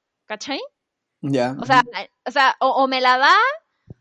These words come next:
Speaker 1: pero, pero, ¿cachai? Como que de verdad es como que no, no, no, necesito un motor, ¿cachai?
Speaker 2: Sí, po.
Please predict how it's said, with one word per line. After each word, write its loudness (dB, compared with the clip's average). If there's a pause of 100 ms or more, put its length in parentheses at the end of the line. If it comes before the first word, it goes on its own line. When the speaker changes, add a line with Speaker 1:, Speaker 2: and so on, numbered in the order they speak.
(200)
Speaker 1:
pero, -2
pero, -4
¿cachai? -4
Como -6
que -4
de -4
verdad -2
es -16
como -8
que -8
no, -6
no, -10
no, -10
necesito -12
un -8
motor, -8 (300)
¿cachai? -6 (220)
Speaker 2:
Sí, -2
po. 0